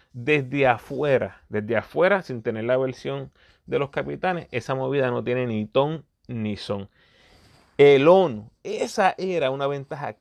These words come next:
clara que tenía Arecibo. Clarísima. Y pues, ya vimos los resultados. Eh, o sea, si fuera, si el cambio fuera por un refuerzo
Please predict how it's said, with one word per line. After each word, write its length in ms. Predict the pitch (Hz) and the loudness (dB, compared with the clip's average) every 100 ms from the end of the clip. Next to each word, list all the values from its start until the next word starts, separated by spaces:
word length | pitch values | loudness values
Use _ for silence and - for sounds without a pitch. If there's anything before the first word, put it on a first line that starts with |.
| - | -6
clara 420 | 147 151 170 143 | -2 -2 -2 -4
que 80 | 127 | -6
tenía 360 | 117 110 117 | -6 -6 -4
Arecibo. 500 | 113 98 - 98 92 _ _ _ _ _ | -4 -6 -10 -16 -16 _ _ _ _ _
Clarísima. 720 | 151 170 208 262 - 170 110 _ _ _ _ _ _ _ _ _ | 6 6 6 2 -2 -4 -6 _ _ _ _ _ _ _ _ _
Y 120 | - | -8
pues, 180 | 185 208 _ _ | -6 -6 _ _
ya 220 | - 117 | -8 -4
vimos 280 | 113 123 123 | -4 -4 -4
los 140 | 123 117 | -2 -2
resultados. 480 | 110 104 101 110 - _ _ - - - _ _ _ _ _ - | -4 -8 -10 -12 -14 _ _ -20 -20 -20 _ _ _ _ _ 2
Eh, 260 | 135 139 127 - | 2 2 -4 -2
o 80 | |
sea, 300 | 135 202 - | 4 6 4
si 160 | 135 151 | 0 -4
fuera, 440 | - 170 208 196 _ _ _ _ | 2 4 4 0 _ _ _ _
si 160 | - 175 | -4 2
el 140 | 175 | 4
cambio 320 | 160 220 254 226 | 4 0 0 -2
fuera 200 | 226 202 | -2 -4
por 140 | 165 | -4
un 120 | 165 | -6
refuerzo 640 | 165 170 - 123 123 - | -8 -10 -10 -12 -12 -16